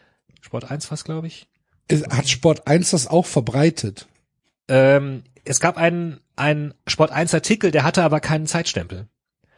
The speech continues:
Speaker 2: Okay.
Speaker 1: Das heißt, äh,
Speaker 2: Aber die haben das jetzt nicht im Nachgang des, des Spiels verbreitet?
Speaker 1: Nee, aber du konntest es ohne diesen Zeitstempel, äh, äh,
Speaker 2: Nicht
Speaker 1: also
Speaker 2: einschätzen.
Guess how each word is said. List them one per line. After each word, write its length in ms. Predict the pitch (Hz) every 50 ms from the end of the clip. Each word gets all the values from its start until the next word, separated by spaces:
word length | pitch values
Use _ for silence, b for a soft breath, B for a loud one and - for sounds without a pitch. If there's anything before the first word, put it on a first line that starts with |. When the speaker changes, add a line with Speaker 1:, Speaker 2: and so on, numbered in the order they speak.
| b b b b b b -
Speaker 2:
Okay. 360 | 113 110 - - 104 98 101 - _ _ _ _ _ _ _ _ _ _ _ _
Speaker 1:
Das 380 | - 117 - 135 131 - -
heißt, 720 | 139 143 151 160 160 - - - - - - - - - _ _ _ _ _ _ -
äh, 640 | - 127 131 131 127 127 127 127 127 127 123 123 120 127
Speaker 2:
Aber 160 | 131 127 135
die 140 | 127 131 127
haben 160 | 151 147 143
das 180 | 147 131 -
jetzt 240 | - 135 120 - -
nicht 420 | 135 139 160 160 - - - - _ _ _ _ -
im 180 | 147 131 131
Nachgang 520 | 127 135 139 147 - - - 123 123 120 113
des, 400 | 117 - - - - - - _ _ _
des 220 | - - 123 110
Spiels 500 | - - - - 151 156 139 120 - -
verbreitet? 760 | - - 120 104 - - 101 101 107 104 - 101 98 - _ _ _ _ _ _ _ _ _ _ _ _ _ _ _ _ _ _ _ _ _ _ _ _ _ _ _ _ _
Speaker 1:
Nee, 240 | 147 165 151 110 95
aber 160 | 110 127 123
du 80 | 135
konntest 380 | 131 - 170 175 180 175 - -
es 120 | 160 -
ohne 220 | - 151 156 156 139
diesen 160 | 139 139 135
Zeitstempel, 720 | - 165 190 190 - - 151 143 - 180 185 165 - - - - - -
äh, 200 | - 143 139 143 143 139 139 135 123 107
äh, 360 | 143 135 135 135 135 139 135 135 131 113 b b b b b b b b b b b b b b b b b b _ _ _ _ _ _
Speaker 2:
Nicht 180 | 123 127 113 -
Speaker 1:
also 120 | 120 123
Speaker 2:
einschätzen. 600 | 120 107 - - 117 101 - - - 95 110